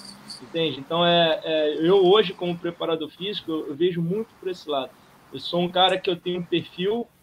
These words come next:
é, é, das demandas físicas, eu gosto de trabalhar, não deixo de trabalhar as demandas físicas, mas,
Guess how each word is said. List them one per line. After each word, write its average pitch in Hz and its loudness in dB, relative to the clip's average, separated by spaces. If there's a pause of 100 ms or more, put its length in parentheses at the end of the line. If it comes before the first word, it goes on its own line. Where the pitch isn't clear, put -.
(160)
é, 151 -4
é, 147 -6
das 147 -6
demandas 156 -2
físicas, 170 -8
eu 151 -6
gosto 165 -2
de 151 -14
trabalhar, 147 -6 (460)
não 170 -2
deixo 170 -2
de - -20
trabalhar 151 -2
as 143 -4
demandas 143 -10
físicas, 165 -10
mas, 170 -4